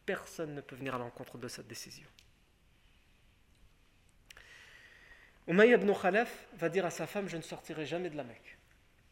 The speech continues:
Plus jamais de la Mecque. » Et c'est pour ça qu'en fait, ce hadith, toujours ce hadith dans le Bukhari, nous dit, qu'au moment où va, euh, Abu Jahl va décréter la mobilisation générale à la Mecque,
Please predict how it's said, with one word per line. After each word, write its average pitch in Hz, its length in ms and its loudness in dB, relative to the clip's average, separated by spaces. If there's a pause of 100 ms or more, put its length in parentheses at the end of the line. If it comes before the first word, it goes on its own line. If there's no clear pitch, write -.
Plus 233 140 0
jamais 190 260 6
de 143 60 -4
la 139 80 -2
Mecque. » - 280 -14 (640)
Et 180 60 4
c'est 208 120 8
pour - 160 0
ça 269 200 8
qu'en 226 120 0
fait, 214 240 4 (200)
ce - 160 -4 (100)
hadith, 165 300 0
toujours 185 260 -4
ce - 80 -4
hadith 160 280 -4
dans 151 80 -4
le 151 80 -4
Bukhari, 151 340 -4
nous 160 120 -6
dit, 156 220 -8 (480)
qu'au 175 80 0
moment 208 320 4
où 185 60 2
va, 170 580 2 (880)
euh, 156 280 2
Abu 170 200 0
Jahl 170 220 4
va 160 120 2
décréter 165 380 -2
la 160 80 4
mobilisation 156 600 -4
générale 151 420 2 (520)
à 160 80 6
la 147 120 4
Mecque, 202 340 4